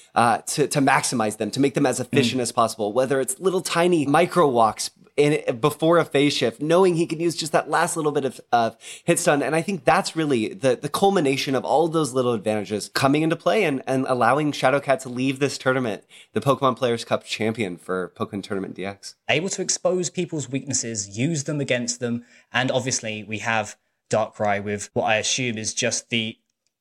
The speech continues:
Speaker 2: ultimate weapon in Bad Dreams Rising. Once,
Speaker 1: Yeah.
Speaker 2: and he makes it look flawless. We've said that before. He makes Bad Dreams Rising work whenever he wants. That's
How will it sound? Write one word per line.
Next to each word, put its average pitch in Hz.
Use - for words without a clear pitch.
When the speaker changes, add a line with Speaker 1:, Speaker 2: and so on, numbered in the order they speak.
Speaker 2:
ultimate 147
weapon 101
in 110
Bad 107
Dreams 104
Rising. 104
Once, 120
Speaker 1:
Yeah. -
Speaker 2:
and 151
he 180
makes 190
it 139
look 143
flawless. 110
We've 120
said 123
that 101
before. 98
He 120
makes 143
Bad 117
Dreams 110
Rising 107
work 131
whenever 135
he 110
wants. 95
That's -